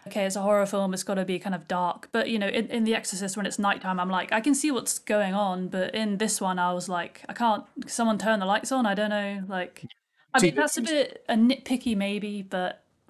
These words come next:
Speaker 1: also it's just the atmosphere the new film conveys. I just don't really feel anything as much. Whereas
Speaker 2: No.
Speaker 1: with William Friedkin, I think he uses that documentary style. He
Speaker 2: Mm.
Speaker 1: uses how the house transitions into this place of horror. Like, he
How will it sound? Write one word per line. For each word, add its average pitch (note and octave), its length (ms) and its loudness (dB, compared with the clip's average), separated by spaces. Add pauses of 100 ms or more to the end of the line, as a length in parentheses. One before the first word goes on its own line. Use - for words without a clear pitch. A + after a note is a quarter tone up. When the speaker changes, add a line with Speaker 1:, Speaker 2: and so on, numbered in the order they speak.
Speaker 1:
also A#3+ 320 6
it's A#3 160 4
just - 240 0
the G#3 120 -2
atmosphere F#3+ 800 -2
the F3+ 260 -2 (500)
new G#3 240 0
film F#3+ 280 0
conveys. F#3 520 -2 (100)
I A#3 100 4
just A3 140 2
don't B3 80 0
really A3 140 2
feel B3+ 680 -2
anything C4+ 400 4
as C#4 140 2
much. - 440 -2
Whereas G#3 300 0
Speaker 2:
No. A3 60 2
Speaker 1:
with G#3+ 160 -2
William G3+ 280 -2
Friedkin, G3 460 -4
I F#3 100 -4
think F#3+ 240 -6 (300)
he A3 120 -2
uses G3 260 0
that F#3+ 240 0 (160)
documentary G#3 580 -2
style. F#3+ 480 2
He F#3 460 -4 (360)
Speaker 2:
Mm. G#3 40 -8
Speaker 1:
uses F#3+ 800 -2
how F#3 480 2 (280)
the G3 80 -2
house F#3 420 0
transitions F#3 720 -2
into F3 180 -4
this F#3 140 -6
place F#3 320 -2
of F#3 80 -8
horror. F#3 320 0
Like, F3+ 160 -2
he F#3+ 240 -4